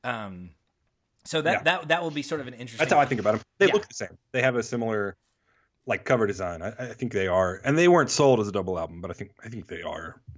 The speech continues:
Speaker 2: as far as we're concerned.
Speaker 1: Well, and you could make the argument that the fact that they weren't sold as a double album hurt record sales, because what it did was it made people choose. Like, if somebody's gonna go to the record store or, like,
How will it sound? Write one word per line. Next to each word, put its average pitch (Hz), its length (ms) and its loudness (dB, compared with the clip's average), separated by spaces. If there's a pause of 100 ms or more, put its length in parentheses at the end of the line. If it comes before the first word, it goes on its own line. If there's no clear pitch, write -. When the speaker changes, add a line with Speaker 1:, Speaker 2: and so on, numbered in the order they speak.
(120)
Speaker 2:
as - 120 -14
far 80 180 0
as 82 100 -10
we're 82 80 -14
concerned. - 380 -16
Speaker 1:
Well, 208 200 0
and 190 280 -6
you 190 140 -6
could 165 120 -10
make 170 160 -8
the 131 120 -6
argument 135 440 -6
that 127 240 -4
the 123 80 -16
fact - 220 -4
that 127 80 -10
they 143 100 -8
weren't 107 420 -12
sold 165 260 -2
as 151 120 -6
a 151 60 -6
double 147 240 -4
album 156 340 -6
hurt - 380 -6
record 127 320 -6
sales, 87 320 -18
because 135 400 -4
what 120 240 -4
it 110 80 -8
did 175 180 -2
was 120 220 -4
it 123 80 -14
made 123 140 -10
people 113 180 -12
choose. 123 300 -6
Like, 110 140 -12
if 110 40 -16 (120)
somebody's 135 300 -6
gonna 127 160 -8
go 117 300 -6 (200)
to 107 340 -10 (460)
the 110 100 -6
record 156 260 0
store 107 260 -4 (160)
or, 107 240 -8
like, 98 220 -12